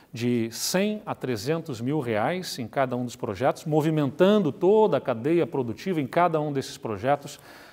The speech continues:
eh, eh, ligados à cultura. Temos um edital de aquisição de bens de quatro milhões de reais, que vai ajudar a comprar equipamentos, materiais,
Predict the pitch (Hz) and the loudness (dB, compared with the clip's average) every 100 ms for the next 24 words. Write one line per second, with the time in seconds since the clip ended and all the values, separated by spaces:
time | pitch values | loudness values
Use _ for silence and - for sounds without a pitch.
0 | - - 127 143 127 120 127 127 135 120 | -14 -6 -4 -2 -4 -2 0 2 2 0
1 | 117 - 107 104 151 185 190 190 - - | -4 -4 -8 -2 2 2 2 -4 -16 -20
2 | - - _ _ _ 202 196 165 180 160 | -20 -20 _ _ _ 10 10 6 4 2
3 | 135 - 160 165 135 139 - 170 135 - | 2 8 10 10 6 0 0 -2 -2 -2
4 | 185 190 139 113 143 170 156 - 113 113 | -2 -2 -4 -4 -4 -4 -10 -14 -14 -14
5 | - 165 165 143 127 135 127 160 190 185 | 0 0 0 -6 -4 -2 4 4 4 2
6 | 139 117 98 98 120 160 - - - - | 0 -2 -2 -2 -2 -4 -10 -16 -20 -20
7 | _ - 202 165 156 160 165 - 139 156 | _ 0 2 2 4 4 4 0 0 0
8 | 151 160 147 127 151 160 147 135 123 151 | 0 -2 -2 0 0 0 -2 -4 -4 -4
9 | 151 131 139 160 151 135 - | 0 2 4 4 2 -4 -10